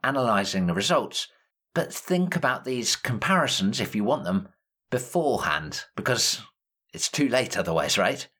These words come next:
This is one of the reasons why so many trials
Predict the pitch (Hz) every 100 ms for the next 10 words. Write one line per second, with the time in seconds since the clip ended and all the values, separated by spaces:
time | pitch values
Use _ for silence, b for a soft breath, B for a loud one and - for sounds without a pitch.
0 | _ _ _ 90 - 104 - - 123 117
1 | 117 127 127 113 98 98 104 101 95 -
2 | 139 127 117 107 - 131 107 95 98 -